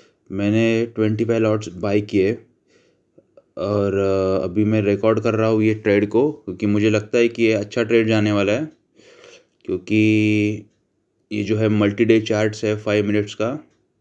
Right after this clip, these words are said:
और, अ, यहाँ पे आप देख सकते हो टोटल जो सात आठ दिन का जो कंसोलिडेशन था, ये जो सात आठ दिन का जो कंसोलिडेशन था,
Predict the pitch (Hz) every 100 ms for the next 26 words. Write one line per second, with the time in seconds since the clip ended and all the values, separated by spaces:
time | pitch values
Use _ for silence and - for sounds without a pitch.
0 | _ _ _ _ _ _ _ _ _ -
1 | - 95 95 95 98 95 98 95 98 95
2 | 98 95 104 107 117 113 110 101 107 104
3 | 110 107 110 120 147 _ _ _ _ _
4 | _ _ _ _ 110 107 113 113 120 120
5 | - 98 113 117 120 - - 110 123 123
6 | 113 120 113 123 120 123 123 - 120 110
7 | 110 117 117 123 113 101 87 - - -
8 | - 95 101 101 107 98 104 107 104 107
9 | 104 104 107 107 104 107 110 110 117 113
10 | 90 85